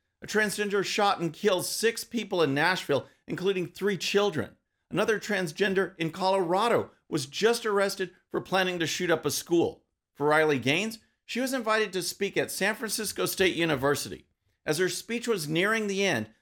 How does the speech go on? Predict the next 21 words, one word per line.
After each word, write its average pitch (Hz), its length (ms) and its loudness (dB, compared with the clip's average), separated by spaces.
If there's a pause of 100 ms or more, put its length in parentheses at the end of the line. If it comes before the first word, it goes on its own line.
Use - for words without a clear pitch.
(160)
a 139 80 -4
violent 185 440 0
trans 175 520 -4
mob 175 360 2
showed 110 300 0
up, - 240 0 (220)
and 185 100 -2
what 233 160 0
resulted 220 640 2 (160)
was 180 200 -2
not 247 320 0
the 208 160 -4
exercise 156 600 2
of 139 100 2
free 160 200 0
speech. 196 500 -2 (300)
It 151 80 -2
was 135 180 0
violence 180 560 2 (160)
and 165 160 0
intimidation. 147 760 2